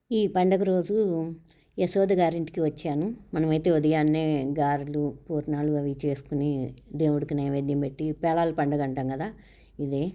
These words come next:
చిన్నప్పుడు బాగా ఇష్టంగా తినేవాళ్ళం పేలపిండి. కాకపోతే ఇక్కడ వాళ్ళు ఉదయం only దీపారాధన చేసుకుని ఆ రోజంతా ఉపవాసం ఉంటారంట. అయితే అందరూ చేయట్లేదు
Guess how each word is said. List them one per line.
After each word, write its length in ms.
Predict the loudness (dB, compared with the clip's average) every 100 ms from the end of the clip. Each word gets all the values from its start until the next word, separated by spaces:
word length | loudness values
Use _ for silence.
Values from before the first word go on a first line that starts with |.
| -10 -20 -20 _ _ _ -20 -20
చిన్నప్పుడు 520 | -20 -4 0 2 2 2
బాగా 260 | 4 4
ఇష్టంగా 400 | 0 -2 -2 -2
తినేవాళ్ళం 640 | 0 0 0 -2 -2 -4 -8 -8 -2
పేలపిండి. 600 | 0 0 0 0 0 -4 -14 -20 -20 _ -20 -20 -20 _ -20 -12 0
కాకపోతే 380 | 0 2 2
ఇక్కడ 220 | 2 2 4
వాళ్ళు 340 | 4 4 4
ఉదయం 720 | 4 4 4 2 2 0 0
only 240 | 0 2 2
దీపారాధన 840 | 0 2 2 2 2 2 2 0 0
చేసుకుని 420 | -2 -2 -2 0
ఆ 180 | 0 2
రోజంతా 480 | 2 0 0 0 0
ఉపవాసం 520 | 0 2 2 2 -2
ఉంటారంట. 520 | -2 -2 -2 -4 -6 -8 -10 -20 -20 -20 -10
అయితే 440 | -8 -2 2 2 2
అందరూ 360 | 2 6 6
చేయట్లేదు 800 | 6 6 4 4 2 2 2 -2